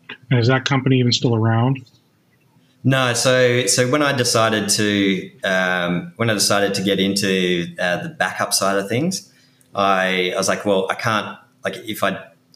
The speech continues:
Speaker 2: if I try and do both, then I won't have focus on either." So
Speaker 1: Right.
Speaker 2: I, I decided to focus just on the backup, and then my existing clients, um, I think I just, um, I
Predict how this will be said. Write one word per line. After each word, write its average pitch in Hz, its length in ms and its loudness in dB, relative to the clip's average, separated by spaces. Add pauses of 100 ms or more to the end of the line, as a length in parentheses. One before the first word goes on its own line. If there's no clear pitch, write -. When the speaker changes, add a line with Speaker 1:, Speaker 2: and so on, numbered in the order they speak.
(280)
Speaker 2:
if - 140 -12
I 98 60 0
try 110 260 -2
and 110 100 0
do 101 220 0
both, 107 320 0
then 98 100 -2
I 92 60 -2
won't 92 280 -2
have 92 380 -6
focus 92 360 -4
on 87 180 -6
either." 82 340 -6 (480)
So 98 240 0
Speaker 1:
Right. 92 540 0 (180)
Speaker 2:
I, 95 60 -6
I - 20 -2
decided 101 360 0
to - 40 -8
focus 101 480 0
just 113 300 -2
on 104 60 2
the 95 80 0
backup, 117 580 -2
and 92 140 -4
then 92 240 -2
my 92 120 -2
existing 104 400 -2
clients, 98 640 -4 (280)
um, 90 460 -4
I - 100 -16
think 147 160 -2
I 104 60 -2
just, - 360 -8 (140)
um, 87 340 -6
I 87 140 -12